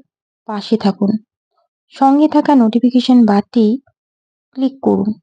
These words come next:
তাহলে আপনারা আমার চ্যানেলে নতুন ভিডিও দিলেই আপডেট পাবেন। কৃষ্ণকালী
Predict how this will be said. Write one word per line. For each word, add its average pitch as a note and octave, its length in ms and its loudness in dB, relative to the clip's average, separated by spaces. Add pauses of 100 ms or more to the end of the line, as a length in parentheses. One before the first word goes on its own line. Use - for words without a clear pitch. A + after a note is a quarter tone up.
(720)
তাহলে C4+ 260 0 (120)
আপনারা G#3+ 360 0 (540)
আমার B3 340 2 (360)
চ্যানেলে B3 380 2 (320)
নতুন A#3+ 280 2
ভিডিও A#3 240 2 (100)
দিলেই G#3+ 260 2 (540)
আপডেট G#3 340 -2 (100)
পাবেন। F#3 260 -2 (240)
কৃষ্ণকালী C4+ 680 0